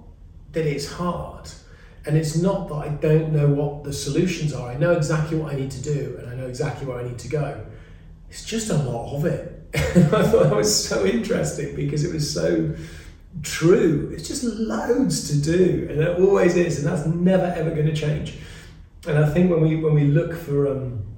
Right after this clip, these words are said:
uh, that, that cruising time, that just level playing, that just that, that kind of constant, steady idling in third gear, it doesn't happen in business. I don't really think it happens in life. And to be honest,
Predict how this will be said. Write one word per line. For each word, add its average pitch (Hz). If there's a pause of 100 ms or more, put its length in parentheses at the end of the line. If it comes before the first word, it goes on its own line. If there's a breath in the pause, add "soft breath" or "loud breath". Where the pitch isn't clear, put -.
(600)
uh, 135
that, 147
that 131
cruising 151
time, 135
that 117
just 120
level 143
playing, 143
that 143
just 143
that, - (320 loud breath)
that 156
kind 151
of 147
constant, 156
steady 135 (480 loud breath)
idling 143
in 127
third 135
gear, 120
it -
doesn't 202
happen 160
in 143
business. 123
I 156
don't -
really 156
think 143
it -
happens -
in 127
life. 160
And 156
to 220
be 233
honest, -